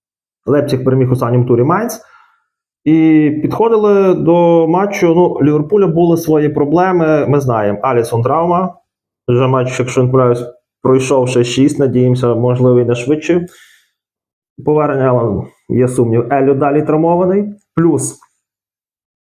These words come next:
е, травмувався зараз, а, ну, К'єза травмований ще, а з-, плюс зараз травмувався в останньому матчі Челсі Жота.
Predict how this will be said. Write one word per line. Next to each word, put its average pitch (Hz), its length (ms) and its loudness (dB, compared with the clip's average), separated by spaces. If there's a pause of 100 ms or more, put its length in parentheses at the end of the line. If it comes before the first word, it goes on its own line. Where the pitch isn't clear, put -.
(640)
е, 120 280 2
травмувався 143 680 0
зараз, 131 360 0
а, 139 140 0
ну, 135 120 0
К'єза 143 280 0
травмований 208 540 0
ще, 285 140 -4 (880)
а 113 120 -2
з-, 123 200 -6
плюс 202 220 2
зараз 175 300 0
травмувався 143 540 0
в - 20 2
останньому 139 300 -2
матчі 131 200 -2
Челсі 160 340 0
Жота. 98 440 -2